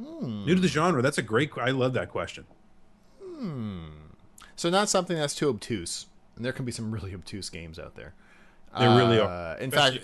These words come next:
Speaker 2: you get in Phantasmagoria or King's Quest or something like that that's just crazy out
Speaker 1: I,
Speaker 2: there.
Speaker 1: I would say point and click adventure games are, are, are infamous for being obtuse.
Speaker 2: Yes.
Speaker 1: Um,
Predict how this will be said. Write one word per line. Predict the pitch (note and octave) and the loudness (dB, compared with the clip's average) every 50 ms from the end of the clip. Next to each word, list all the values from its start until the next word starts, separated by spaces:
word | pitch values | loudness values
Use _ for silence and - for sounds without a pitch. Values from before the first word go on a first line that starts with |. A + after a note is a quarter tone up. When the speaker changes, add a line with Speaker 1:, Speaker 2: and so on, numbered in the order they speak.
| - - | -4 0
Speaker 2:
you | B2 A#2+ | 2 2
get | |
in | A#2 A2+ - - | 2 2 0 0
Phantasmagoria | A#2+ A#2 A#2 A#2 A2+ A2 G#2 G#2+ G#2+ G#2 G#2+ G#2+ G#2+ G#2+ G#2+ G2+ | 2 2 4 6 6 6 4 4 2 4 4 6 6 6 6 4
or | F#2+ F#2 | 2 0
King's | - A#2+ A2 G#2 F#2+ - | 0 0 0 2 0 -2
Quest | - - A2 G#2 G2+ F#2+ - - - G#2 | -2 0 0 0 0 0 -2 -4 -6 -8
or | F#2+ F#2 | -8 -8
something | - B2 A2+ A2+ | -8 -6 -2 0
like | G#2+ G#2 F#2+ | 0 2 4
that | G#2 G2 | 2 2
that's | G2 F#2 - | 2 2 0
just | G2 F2 - | -2 -4 -6
crazy | - - - F#2+ F#2+ F#2+ G2+ A2 A2 G#2+ F#2+ F#2 F#2 E2+ D#2 | -6 -4 0 4 6 6 8 8 8 8 8 6 4 2 2
out | D2+ G#2 | 2 2
Speaker 1:
I, | C#3 D#3+ | 4 4
Speaker 2:
there. | F3 C3 | 4 6
Speaker 1:
I | D#3+ F3+ | 6 6
would | F#3 F3 | 6 6
say | - E3+ D#3+ | 6 4 4
point | - D#3+ D3+ | 4 4 2
and | C#3+ B2+ | 2 0
click | - B2+ C3 | 0 0 0
adventure | C3 B2+ B2+ A#2 - A#2 | 0 0 -2 -2 -4 -2
games | A#2+ B2 A#2+ A#2 A2+ G#2 | -2 -2 0 0 -2 -4
are, | - A2 A2+ G#2+ G2+ G#2 - - | -4 -4 -4 -4 -6 -8 -8 -6
are, | A2 G#2+ G#2+ G2+ G2+ G2+ F#2+ F#2+ F#2 - _ _ _ - - | -4 -2 0 0 0 0 -2 -4 -6 -10 _ _ _ -12 -6
are | G2 G#2 G2+ F#2 - - - _ - _ _ - - | -4 -4 -4 -4 -6 -12 -18 _ -20 _ _ -6 0
infamous | E3+ F3+ F#3 - C#3 A2+ F#2+ - - | 0 2 2 0 -2 -4 -6 -6 -8
for | - F#2+ | -10 -10
being | F2+ F#2+ F2 E2 D2+ | -10 -10 -10 -12 -12
obtuse. | - - - D#2+ - - - - - - - - - - - - - - A#2+ | -14 -14 -14 -14 -12 -12 -14 -14 -16 -14 -10 -8 -6 -4 -4 -4 -2 0 4
Speaker 2:
Yes. | B2 B2+ B2+ B2 B2 B2 A#2+ A#2 | 4 6 6 6 6 4 4 2
Speaker 1:
Um, | A#2+ A#2+ A2 | -2 -4 -6